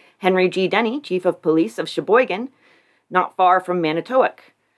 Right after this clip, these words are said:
Chief Denny was at that moment directing Anton Herman, one of his detectives, to go to Chicago in search of a deserter from the Army. Herman was given the additional assignment of investigating Thompson's death.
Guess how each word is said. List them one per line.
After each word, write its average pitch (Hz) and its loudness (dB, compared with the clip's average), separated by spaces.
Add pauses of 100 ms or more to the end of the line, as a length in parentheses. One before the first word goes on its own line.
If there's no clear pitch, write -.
(200)
Chief 254 -4
Denny 226 0
was 185 -2
at 208 0
that 214 0
moment 202 -4
directing 240 0
Anton 233 -2
Herman, 247 -2
one 226 0
of 214 -2
his 202 0
detectives, 220 -2
to 180 -8
go 233 2
to 226 -4
Chicago 247 -2
in 156 -4
search 233 -2
of 180 -8
a 180 -4
deserter 180 0
from 220 -2
the 196 -2
Army. 196 -2 (440)
Herman 262 2
was 196 0
given 208 0
the 185 0
additional 208 0
assignment 180 -4
of 143 -6
investigating 202 -4
Thompson's 160 -6
death. - -2